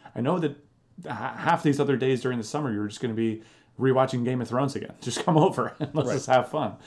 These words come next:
Speaker 1: So that's, that, so holidays are a mixed plus to me. I really love them, and it annoys me 'cause I'm like, I just wish we could get in the mindset of, like,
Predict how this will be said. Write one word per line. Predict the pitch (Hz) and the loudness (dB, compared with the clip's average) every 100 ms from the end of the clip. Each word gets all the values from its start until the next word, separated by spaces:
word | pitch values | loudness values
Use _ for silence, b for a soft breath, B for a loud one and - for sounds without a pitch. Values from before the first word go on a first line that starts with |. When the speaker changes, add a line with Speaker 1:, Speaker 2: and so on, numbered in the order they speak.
| B B | B B
Speaker 1:
So | - | 2
that's, | 147 175 | 2 2
that, | - 131 139 - | -4 -4 -4 -8
so | - 135 | -2 2
holidays | 131 180 180 143 | 4 2 0 0
are | 120 | 0
a | |
mixed | 117 - | -2 -2
plus | 107 - | -4 -4
to | |
me. | 95 | -4
I | 107 | -2
really | 113 127 | 0 0
love | 117 117 | -2 -2
them, | 123 120 - b b - | -4 -6 -10 b b -8
and | 123 120 | -4 0
it | 110 | 0
annoys | 104 101 107 | -2 -4 -6
me | 95 | -8
'cause | 87 98 | -10 -8
I'm | 98 | -8
like, | 98 - _ b b b - | -8 -12 _ b b b -6
I | 107 | -4
just | 104 | -2
wish | 110 - | -4 -4
we | 101 | -6
could | 104 98 90 - _ _ _ _ - 107 | -4 -6 -8 -18 _ _ _ _ -12 -4
get | 120 | -2
in | 110 | 0
the | 107 | 0
mindset | 101 104 - 104 | -2 -2 -4 -6
of, | - | -4
like, | 92 | -8